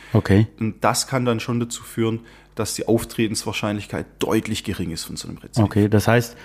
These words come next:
Speaker 1: also da muss man dann halt schon, man ist ja in den letzten Jahren schon so ein bisschen in Kritik geraten, so die, ähm, Hormon-Babypille,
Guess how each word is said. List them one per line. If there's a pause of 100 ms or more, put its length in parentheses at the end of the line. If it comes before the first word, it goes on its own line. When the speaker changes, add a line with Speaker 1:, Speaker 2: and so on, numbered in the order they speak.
(320)
Speaker 1:
also
da
muss
man
dann
halt
schon,
man
ist
ja
in
den
letzten
Jahren
schon
so
ein
bisschen
in
Kritik
geraten,
so
die,
ähm,
Hormon-Babypille,